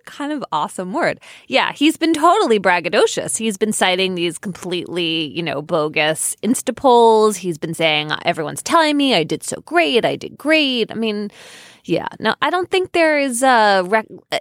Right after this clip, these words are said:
I don't think his ability to recognize a failure like that. And that's another thing we might want to think about before we, uh, pull the lever for him in the ballot booth.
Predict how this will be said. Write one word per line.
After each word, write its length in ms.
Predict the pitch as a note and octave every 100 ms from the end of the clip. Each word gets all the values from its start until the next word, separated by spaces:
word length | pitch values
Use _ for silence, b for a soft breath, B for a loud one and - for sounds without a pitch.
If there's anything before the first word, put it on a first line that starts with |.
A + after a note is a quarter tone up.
| -
I 80 | D4
don't 120 | G4+
think 160 | G#4 F#4
his 140 | C#4+
ability 560 | B3+ G3+ A#3 A#3+ G#3+ F#3+
to 100 | E3
recognize 1040 | E3+ F3 F#3+ D#3+ E3 C#3+ C#3 C#3 C#3 D3+
a 80 | -
failure 500 | - E3+ D#3+ D#3+ A3+
like 240 | B3 B3 C4+
that. 240 | C#4+ D#4
And 160 | D#4 B3
that's 180 | A#3+
another 280 | C4 C4+ C#4+
thing 180 | - A3
we 80 | F#3
might 220 | F3 F3
want 180 | F3+ E3+
to 60 |
think 200 | E3+ G3+
about 280 | E3 D3+ C#3+
before 360 | D#3 - D#3 D3
we, 360 | D3 C#3+ C#3
uh, 280 | - C#3 B2
pull 260 | - F3+ D#3
the 320 | E3 C#3 C#3
lever 340 | - E3+ D3+ D3+
for 160 | - C#3+
him 260 | C#3+ C#3
in 240 | - D3+ C#3+
the 60 |
ballot 380 | B2+ C3 C#3 - -
booth. 420 | D#3+ - - -